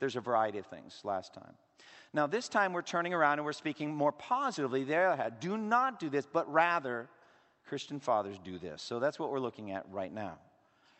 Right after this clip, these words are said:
Instead, he says, bring them up in the nurture and admonition of the Lord, or do your parenting in the Lord. That's what he's saying. All Christian parenting must be done in the Lord, the Lord being the Lord Jesus Christ. So Christian parenting is done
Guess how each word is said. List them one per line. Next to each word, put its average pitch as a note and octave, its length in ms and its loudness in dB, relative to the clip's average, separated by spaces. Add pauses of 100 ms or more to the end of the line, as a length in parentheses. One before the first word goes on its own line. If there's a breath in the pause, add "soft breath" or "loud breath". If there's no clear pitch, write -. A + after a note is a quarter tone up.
(380 soft breath)
Instead, D3 800 4
he C3 100 -8
says, B2+ 280 -2
bring E3 340 0
them A#3 160 0
up D3 220 4
in C#3+ 80 -4
the C#3+ 80 -2
nurture E3 500 0
and F3+ 100 -2
admonition A#2+ 800 -2 (400 soft breath)
of G#2 260 2
the G#2 60 -4
Lord, G2+ 400 0
or A2 60 -6
do C#3 120 -4
your G#3+ 200 -2
parenting C#3 680 2 (360 loud breath)
in D3 240 2
the B2+ 80 2
Lord. A2+ 480 0 (160)
That's A#2 180 -2
what A2+ 100 -8
he's G#2 80 -8
saying. F2+ 220 -10
All F#3 300 6
Christian E3+ 340 -6
parenting A2+ 360 -4
must A#2 200 -4
be C3+ 100 -10
done G2 280 -4 (480 loud breath)
in A2+ 180 -2
the A2+ 80 -2
Lord, A#2 300 0
the G#2 80 -4
Lord A2 240 0
being A2 180 -4
the G#2+ 100 -4
Lord F#2+ 220 -4
Jesus E2+ 320 -12
Christ. G2 560 -2 (540 soft breath)
So C3+ 100 -6
Christian A#3+ 520 -4
parenting D3+ 540 2
is D3+ 140 -4
done B2 380 2